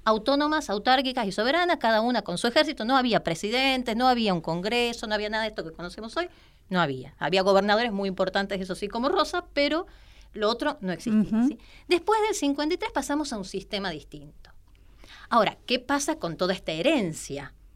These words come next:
Speaker 1: ¿no? de, de, de, de, de previa, digamos? ¿Qué pasa con toda esta práctica previa y con todo este sistema previo? ¿Se reproduce o no? Sí. Y lo interesante es cómo ingresa esto en el marco institucional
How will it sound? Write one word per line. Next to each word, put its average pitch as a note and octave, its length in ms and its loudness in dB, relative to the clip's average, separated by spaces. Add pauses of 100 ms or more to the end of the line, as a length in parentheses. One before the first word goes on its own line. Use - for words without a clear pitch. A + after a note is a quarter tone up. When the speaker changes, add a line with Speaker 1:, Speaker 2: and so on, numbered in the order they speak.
(120)
Speaker 1:
¿no? D3+ 220 -8
de, D3 200 -8
de, D3+ 180 -14
de, D3 240 -14
de, D3+ 160 -14
de C#3+ 380 -18
previa, D#3+ 500 0
digamos? D#3 240 -4
¿Qué F#3+ 100 0
pasa A3 220 -2
con D#3 200 -6
toda F3+ 120 2
esta - 240 -4
práctica F#3+ 480 -2
previa A#3+ 320 0 (220)
y F#3 80 -4
con F3 160 -2
todo F#3+ 100 4
este F#3 160 -4
sistema F3 460 -4
previo? D3+ 260 -8
¿Se D#3+ 160 -6
reproduce A#3 560 -2
o G#3 60 0
no? D3 160 -4 (320)
Sí. - 440 0 (380)
Y A#3+ 60 -2
lo B3+ 80 2
interesante D4 800 0
es A#3+ 100 -10
cómo E4 280 -2
ingresa C4+ 480 -4
esto C4+ 200 -8
en G3 80 -6
el E3 100 -8
marco B3 380 -6
institucional E3 920 -8